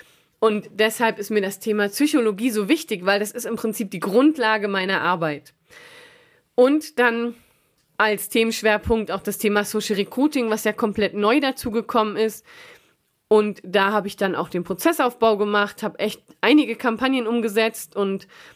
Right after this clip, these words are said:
das hat sich wirklich gut etabliert, wird auch gut angefragt. Spannend ist, dass das noch relat-, also dass das ein Thema ist, was doch ein bisschen umfangreicher ist,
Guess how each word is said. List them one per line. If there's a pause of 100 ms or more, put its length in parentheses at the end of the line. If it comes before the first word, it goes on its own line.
(180)
das
hat
sich
wirklich
gut
etabliert,
wird
auch
gut
angefragt. (1400)
Spannend
ist,
dass
das
noch
relat-,
also
dass
das
ein
Thema
ist,
was
doch
ein
bisschen
umfangreicher
ist,